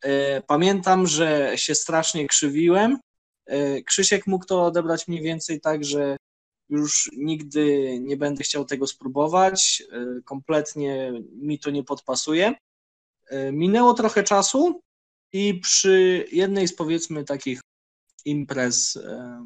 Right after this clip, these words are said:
przy ognisku, e,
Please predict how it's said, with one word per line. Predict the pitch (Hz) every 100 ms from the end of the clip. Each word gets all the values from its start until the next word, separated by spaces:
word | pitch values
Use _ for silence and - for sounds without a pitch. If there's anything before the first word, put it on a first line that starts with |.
| 117
przy | 113 - 131 123
ognisku, | - 120 139 156 - 170 165 170 _ _ _ _ _ -
e, | 113 117 113